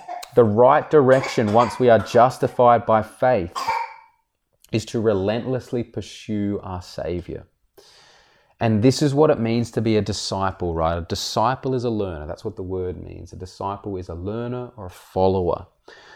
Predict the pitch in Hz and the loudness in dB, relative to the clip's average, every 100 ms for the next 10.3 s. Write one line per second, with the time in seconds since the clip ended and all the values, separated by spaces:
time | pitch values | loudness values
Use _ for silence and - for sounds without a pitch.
0 | - _ - 85 78 87 92 - 107 107 | -20 _ -4 -2 0 -2 0 2 4 2
1 | 104 95 95 101 98 98 95 95 95 87 | 0 0 0 0 0 -2 -2 -2 -2 -6
2 | 87 90 - - 87 90 87 80 80 85 | -10 -16 -14 -4 -2 -2 -4 -6 -8 -8
3 | 80 - 85 85 82 85 82 - 90 87 | -10 -12 -12 -12 -12 -12 -12 -4 -2 -2
4 | 87 92 - 101 82 73 - - _ - | -4 -8 -6 -6 -6 -8 -16 -20 _ 0
5 | 110 - - _ _ - 120 127 143 135 | 0 0 -6 _ _ -4 2 2 2 2
6 | 123 98 113 120 90 92 87 95 101 - | 2 2 2 2 0 -2 -4 -6 -6 -8
7 | 107 98 95 127 104 67 - _ - 117 | -8 -6 -6 -6 -6 -6 -12 _ 0 2
8 | 156 147 135 123 - 113 117 131 107 - | 4 6 4 0 -2 -2 0 0 -2 -4
9 | - 113 107 - 117 120 - 113 101 107 | -6 -4 -4 -4 -2 -2 -4 -8 -4 -4
10 | 123 85 | -4 -8